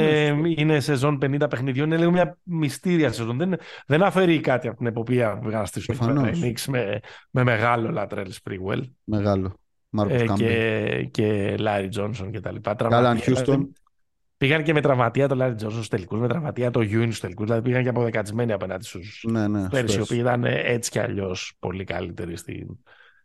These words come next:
Speaker 2: ε, δεύτερη
Speaker 1: Το
Speaker 2: χρονιά
Speaker 1: πρώτο
Speaker 2: του.
Speaker 1: των Spurs, δεν είναι αυτό;
Speaker 2: Το
Speaker 1: Ναι,
Speaker 2: πρώτο
Speaker 1: δεν
Speaker 2: Spurs, ναι. Δεύτερη χρονιά του Duncan.
Speaker 1: Ναι, με το σουτάκι του Avery Johnson από τη γωνία μες στον Garden.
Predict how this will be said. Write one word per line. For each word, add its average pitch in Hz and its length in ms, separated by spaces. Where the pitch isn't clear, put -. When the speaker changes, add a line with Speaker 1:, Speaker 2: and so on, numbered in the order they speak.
Speaker 2:
ε, 101 380
δεύτερη 95 500
Speaker 1:
Το 147 80
Speaker 2:
χρονιά 127 160
Speaker 1:
πρώτο 233 220
Speaker 2:
του. - 0
Speaker 1:
των 123 120
Spurs, 143 240
δεν 104 140
είναι 113 80
αυτό; 117 360
Speaker 2:
Το 120 120
Speaker 1:
Ναι, 127 60
Speaker 2:
πρώτο 196 180
Speaker 1:
δεν - 120
Speaker 2:
Spurs, 90 140
ναι. 92 160
Δεύτερη 190 420
χρονιά 175 300
του 170 120
Duncan. 117 220
Speaker 1:
Ναι, 101 360
με - 100
το - 100
σουτάκι 127 400
του 120 360
Avery 120 340
Johnson 120 240
από 110 100
τη 113 120
γωνία 113 320
μες 98 100
στον 104 160
Garden. 98 140